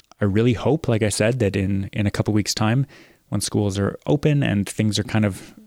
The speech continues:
a-, again, for schools, for elementary students, things are basically back to normal,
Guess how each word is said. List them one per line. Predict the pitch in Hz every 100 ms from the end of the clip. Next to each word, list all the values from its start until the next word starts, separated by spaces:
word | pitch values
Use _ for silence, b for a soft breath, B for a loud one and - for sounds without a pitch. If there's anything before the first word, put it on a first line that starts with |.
| -
a-, | - - -
again, | 120 113
for | -
schools, | 107 - 123 104
for | 110
elementary | 101 107 -
students, | 127 110 104 107 B B B -
things | 117
are | 107
basically | 101 104 - 107
back | - - -
to | 101
normal, | 104 113 71 -